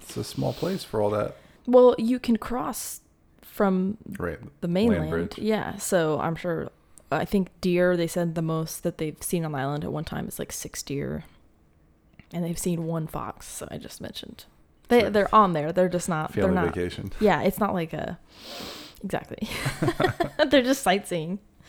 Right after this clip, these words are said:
Speaker 2: Keepers kept a couple of cows on the land for their own milk, butter, and cheese, uh, but also likely kept a pony as well to haul carts. I thought that was interesting.
Speaker 1: It is.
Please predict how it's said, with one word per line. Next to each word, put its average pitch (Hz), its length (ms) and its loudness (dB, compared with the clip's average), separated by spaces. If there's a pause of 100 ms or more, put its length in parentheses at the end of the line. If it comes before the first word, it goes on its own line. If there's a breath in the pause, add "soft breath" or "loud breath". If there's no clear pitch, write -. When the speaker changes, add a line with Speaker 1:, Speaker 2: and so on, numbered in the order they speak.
(640 loud breath)
Speaker 2:
Keepers 294 440 2
kept 214 360 2
a - 40 -8
couple 208 340 0
of 175 100 -2
cows 190 380 -4
on 185 120 0
the 190 140 -4 (200)
land 180 400 0
for 185 160 -2
their 165 260 0
own 180 320 2
milk, 170 420 -2
butter, 175 240 2
and 156 240 -4
cheese, 214 720 -4
uh, 170 220 -2
but 170 400 -4
also 180 240 0
likely 160 340 -2
kept - 300 -8
a - 40 -6
pony 170 300 2
as 170 160 -6
well - 160 -8
to - 140 -16
haul 165 180 -8
carts. - 480 -14 (440)
I - 100 -20
thought 262 80 -4
that 214 80 -4
was 165 100 -8
interesting. - 320 -14 (160)
Speaker 1:
It - 120 0
is. 151 180 -4